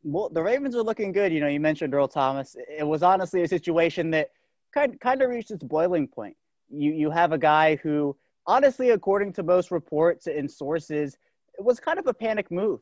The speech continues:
by Eric DaCosta and something you don't really see out of him. He's done a phenomenal job ever since taking over for Ozzie Newsome. But really, this all happened when the Browns signed Odell Beckham. You know, we can talk about Odell Beckham another time. But you, you look at it,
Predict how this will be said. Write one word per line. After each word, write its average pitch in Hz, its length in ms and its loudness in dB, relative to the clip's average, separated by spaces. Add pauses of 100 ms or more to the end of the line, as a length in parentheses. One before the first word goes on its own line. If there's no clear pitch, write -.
by 131 100 -4
Eric 143 260 -4
DaCosta 139 500 -4
and 143 120 -4
something 240 280 -4
you 190 100 -6
don't 185 160 0
really 160 240 -2
see 185 260 -6
out 170 140 4
of 139 140 -4
him. 151 180 -2
He's 156 140 -10
done 160 140 -2
a 151 40 -4
phenomenal 147 460 -4
job 139 360 0 (440)
ever 156 180 0
since 151 220 -8
taking 147 360 -4
over 135 320 0
for 120 380 -6 (280)
Ozzie 135 320 -2
Newsome. 135 540 -2
But 151 260 0 (180)
really, 262 300 4
this 220 200 0
all 220 160 4
happened 202 500 -2
when 180 440 2
the 165 80 -2
Browns 170 420 0
signed 151 400 -2
Odell 160 320 4
Beckham. 165 420 2
You 117 60 -6
know, 120 140 -6
we 127 80 -6
can 143 120 -4
talk 135 200 -4
about 120 180 -4
Odell 120 220 -4
Beckham 107 240 -10
another 101 240 -12
time. 92 260 -20 (340)
But 160 280 4 (380)
you, 185 140 -8
you 220 220 -8
look 269 220 -2
at 277 120 6
it, 233 160 2